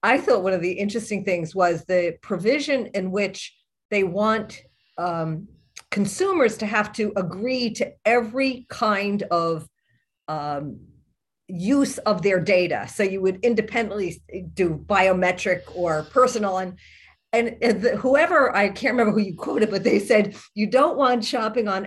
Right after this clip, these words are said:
Amazon to feel <laughs> like you're signing a mortgage," <laughs> you know, which I thought was hilarious, is like, how difficult are you going to make simple consumer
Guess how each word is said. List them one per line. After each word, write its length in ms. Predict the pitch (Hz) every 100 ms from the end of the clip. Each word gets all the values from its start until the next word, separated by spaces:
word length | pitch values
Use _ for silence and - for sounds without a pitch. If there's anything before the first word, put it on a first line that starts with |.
| 196
Amazon 600 | 202 214 208 202 170 175
to 140 | 180
feel 460 | 170 226 220 202 196
<laughs> 40 | 208
like 340 | 196 - -
you're 240 | 190 175 -
signing 520 | - 196 190 196 165
a 60 |
mortgage," 800 | 165 180 202 202 170 165 - - - -
<laughs> 160 | -
you 120 | 277 -
know, 140 | 247 240
which 140 | 240
I 120 | 220
thought 280 | - 240 226
was 200 | 226 185
hilarious, 760 | 175 180 226 226 180 160 165 _ _ - -
is 160 | 208
like, 200 | 190 196
how 300 | - 233 233
difficult 600 | 226 233 226 226 208 185
are 60 | 180
you 180 | 175 170
going 260 | 185 180 175
to 120 | 175
make 320 | 180 180 175
simple 360 | - 180 165 160
consumer 480 | 165 165 180 165